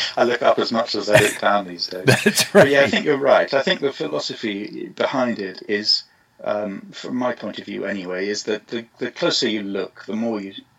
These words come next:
Speaker 1: the
Speaker 2: Yes.
Speaker 1: more you see,
Speaker 2: Yes.
Speaker 1: and the more you realize that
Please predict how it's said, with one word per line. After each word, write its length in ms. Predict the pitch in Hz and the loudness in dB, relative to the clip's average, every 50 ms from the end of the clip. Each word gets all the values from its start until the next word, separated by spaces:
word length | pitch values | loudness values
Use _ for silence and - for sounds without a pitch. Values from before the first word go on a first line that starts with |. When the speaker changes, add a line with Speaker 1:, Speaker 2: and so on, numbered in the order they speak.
| _ _ | _ _
Speaker 1:
the 100 | 113 104 | -6 -2
Speaker 2:
Yes. 160 | 92 85 - | 0 0 0
Speaker 1:
more 120 | - 113 98 | 0 -2 -4
you 80 | 92 - | -4 -4
see, 440 | - - 135 131 - 90 90 - - | -4 -4 -2 -4 -6 -6 -8 -4 -2
Speaker 2:
Yes. 160 | 104 92 85 | 0 0 0
Speaker 1:
and 80 | 110 110 | 0 0
the 60 | 113 | -2
more 220 | 120 123 127 123 | 0 0 0 -2
you 120 | 120 117 113 | -2 0 0
realize 400 | 127 123 120 117 110 107 104 - | 2 2 2 2 2 0 -2 -4
that 120 | 67 - | -8 -12